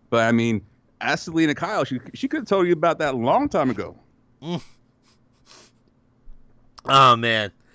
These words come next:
Speaker 1: <laughs>
Speaker 2: I almost spit my water all over the
Speaker 1: Aw,
Speaker 2: microphone.
Speaker 1: yes, two
Speaker 2: So
Speaker 1: points.
Speaker 2: close. So close. Um,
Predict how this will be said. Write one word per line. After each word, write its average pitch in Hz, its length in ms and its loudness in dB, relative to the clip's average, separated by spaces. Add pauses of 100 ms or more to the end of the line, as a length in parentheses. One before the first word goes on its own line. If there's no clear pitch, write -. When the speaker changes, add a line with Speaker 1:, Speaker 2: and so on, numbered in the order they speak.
(160)
Speaker 1:
<laughs> 135 320 -2
Speaker 2:
I 135 120 0
almost 156 240 -2
spit 131 220 -10
my 110 100 -8
water 107 280 -6
all 107 120 -6
over 101 140 -12
the 95 80 -16 (100)
Speaker 1:
Aw, 165 420 4
Speaker 2:
microphone. - 200 -2
Speaker 1:
yes, 220 400 0
two 269 100 -2
Speaker 2:
So 220 120 -6
Speaker 1:
points. 262 240 0
Speaker 2:
close. 113 460 -8 (160)
So - 240 -16
close. 95 300 -16 (640)
Um, 135 580 0